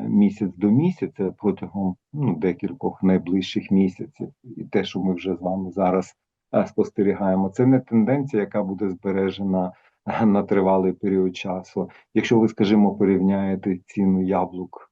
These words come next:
в цьому році, скажімо, в вересні, ціною на яблука в вересні попереднього року,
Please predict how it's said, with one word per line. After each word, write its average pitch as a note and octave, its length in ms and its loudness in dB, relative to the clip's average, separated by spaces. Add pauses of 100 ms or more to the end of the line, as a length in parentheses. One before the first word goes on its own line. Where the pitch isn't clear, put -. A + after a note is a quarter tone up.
(120)
в - 60 -10
цьому A#2+ 320 4
році, F2+ 540 -2 (340)
скажімо, F2 360 0
в E2 60 -6
вересні, F#2 600 -2 (440)
ціною G2+ 320 4
на F#2 120 2
яблука F#2 560 -4
в D#2+ 80 -6
вересні F#2 520 0
попереднього G2+ 760 0
року, F#2+ 440 -2